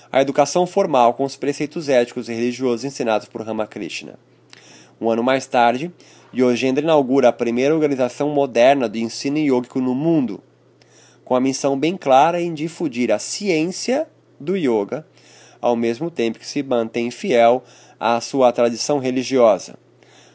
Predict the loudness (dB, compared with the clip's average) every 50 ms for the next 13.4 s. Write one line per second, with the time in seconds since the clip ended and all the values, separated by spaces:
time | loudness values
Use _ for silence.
0 | _ _ -10 -10 -4 -4 -4 -4 0 0 2 2 4 2 2 2 -2 -6 -6 -6
1 | -6 -6 -6 -8 -4 -2 -2 -2 0 0 0 0 0 -2 -2 0 0 2 2 0
2 | -2 -4 -8 -6 -6 -6 -2 0 0 0 0 -2 -6 -4 -2 -2 -2 -2 -4 -2
3 | -2 -2 -2 -2 -4 -6 -6 -6 -8 -10 _ _ _ _ _ _ _ _ _ 0
4 | 2 2 4 4 2 2 2 0 0 0 -4 -6 -6 -6 -6 -8 -8 -12 -20 -20
5 | _ _ _ _ _ _ _ _ _ _ _ _ _ _ _ _ _ _ -2 0
6 | 0 0 0 -2 -4 -4 -6 -4 -2 -2 0 2 4 4 4 4 4 2 0 0
7 | 0 2 2 2 2 2 0 0 0 2 0 0 -2 -2 -6 _ -20 -20 -20 _
8 | _ -4 0 4 4 4 4 2 0 -2 -2 -4 -4 -4 -4 -2 0 0 0 0
9 | 0 0 0 0 0 -2 -4 -4 -4 -4 -6 -6 -2 0 2 4 4 2 2 -2
10 | -4 -4 -4 -4 -6 -10 _ -20 -20 -20 _ _ _ -2 -2 0 0 -2 0 0
11 | 0 0 0 0 0 0 -2 0 0 0 0 0 0 0 -2 -4 -2 -2 -2 -2
12 | -2 -2 0 0 0 -2 -4 -8 -10 -8 -8 -8 -8 -6 -4 -4 -2 0 2 2
13 | 4 2 2 0 -2 -6 -8 -12